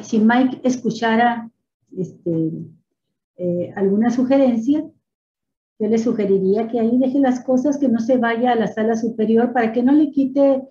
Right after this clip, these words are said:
tiempos, eh, recursos, en su caso, a los magistrados,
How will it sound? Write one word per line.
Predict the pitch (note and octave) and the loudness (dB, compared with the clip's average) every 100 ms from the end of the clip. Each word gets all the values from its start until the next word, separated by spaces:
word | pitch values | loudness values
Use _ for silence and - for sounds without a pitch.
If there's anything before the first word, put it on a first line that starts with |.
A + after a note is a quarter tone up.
| _ _ _ | _ _ _
tiempos, | A#3+ B3+ B3+ B3+ C4+ C4 | 0 4 4 4 0 -2
eh, | A#3 G3+ F#3+ F#3+ F#3+ F#3+ F#3+ G3 | -2 -2 -2 -4 -4 -4 -4 -4
recursos, | G#3 - B3+ A3+ B3+ B3+ | -6 -2 -2 0 -2 -2
en | G#3 | -2
su | G3 | -4
caso, | G3 A#3 A3+ B3+ B3+ - _ _ _ - | -2 -4 -2 -2 -4 -6 _ _ _ -4
a | F#3 | -2
los | F#3 G3 | -2 -2
magistrados, | G3+ B3+ B3+ C#4+ C4 C4+ D4 - | -2 -2 -2 0 2 2 0 -6